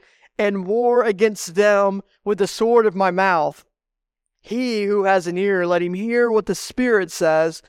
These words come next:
to the churches. To the one who conquers, I will give some of the hidden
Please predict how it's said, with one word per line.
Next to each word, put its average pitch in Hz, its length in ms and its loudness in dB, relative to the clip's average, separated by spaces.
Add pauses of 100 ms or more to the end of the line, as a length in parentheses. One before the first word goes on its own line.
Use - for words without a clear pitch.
(260)
to 208 200 -6
the 170 120 0
churches. 170 760 -4 (880)
To - 100 -14
the 147 120 -4
one 202 460 0 (500)
who 165 100 -6
conquers, 190 800 -2 (840)
I - 180 -10
will 196 120 -2
give 180 220 0
some 196 260 0
of 175 120 -4
the 160 120 -2
hidden 160 480 -6